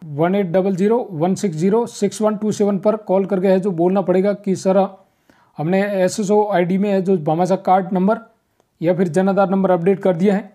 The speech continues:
लेकिन फिर भी वहाँ पर है जो हमारे सामने ये एरर शो हो रहा है।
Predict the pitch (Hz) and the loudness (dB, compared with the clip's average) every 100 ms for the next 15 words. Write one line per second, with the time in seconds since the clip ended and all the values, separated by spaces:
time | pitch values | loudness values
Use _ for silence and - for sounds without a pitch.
0 | - 147 156 196 151 202 190 214 220 _ | -8 -2 0 0 0 -2 0 -4 -6 _
1 | _ _ 156 175 202 185 175 202 185 185 | _ _ -2 0 2 2 2 2 2 0
2 | 175 190 190 180 202 - - 180 185 147 | 0 0 2 2 0 -2 -4 0 0 0
3 | 175 156 131 - | 0 0 -2 -8